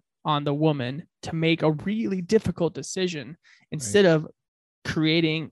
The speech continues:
Speaker 1: a decision and supporting together and being in that together. There's an isolation factor that is,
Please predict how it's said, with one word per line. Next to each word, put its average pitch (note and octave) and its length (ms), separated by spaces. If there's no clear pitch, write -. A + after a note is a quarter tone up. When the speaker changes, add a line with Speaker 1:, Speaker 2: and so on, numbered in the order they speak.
Speaker 1:
a D#3+ 120
decision D#3 480
and C#3+ 140
supporting E3 640
together D#3+ 680
and D3 180
being G#3+ 260
in D3+ 100
that D3+ 160
together. D#3 360
There's D3+ 260
an D3 100
isolation D3 560
factor - 380
that C3 180
is, F#2+ 220